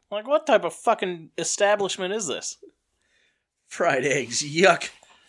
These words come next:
Speaker 2: Just bring the beer. Howard. Howard. Oh, shit.
Speaker 1: It's got laser eyes.
Speaker 2: What? Mustard in a glass jar?
Speaker 1: Yeah, you can still get the ketchup.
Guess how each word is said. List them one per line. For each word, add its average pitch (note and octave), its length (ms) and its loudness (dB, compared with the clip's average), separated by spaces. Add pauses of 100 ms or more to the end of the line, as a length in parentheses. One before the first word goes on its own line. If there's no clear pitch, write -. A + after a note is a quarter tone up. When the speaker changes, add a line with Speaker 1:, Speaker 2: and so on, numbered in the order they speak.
(280)
Speaker 2:
Just - 220 -14
bring G#3+ 280 4
the D#3+ 120 4
beer. E3+ 680 8 (600)
Howard. G2 320 -8 (380)
Howard. B2 800 -2 (800)
Oh, D4 260 6
shit. - 540 2 (1300)
Speaker 1:
It's - 80 -20
got A#2 140 -12
laser F3+ 500 -10
eyes. - 460 -16
Speaker 2:
What? C5 280 0
Mustard D#4+ 360 -2
in F3+ 60 -2
a F3 60 -4
glass C4+ 360 4
jar? G#3 600 4 (120)
Speaker 1:
Yeah, F#3 200 -12
you D#3 100 -10
can - 100 -16
still C4 240 -8
get G#3+ 200 -10
the A#2+ 60 -12
ketchup. - 460 -8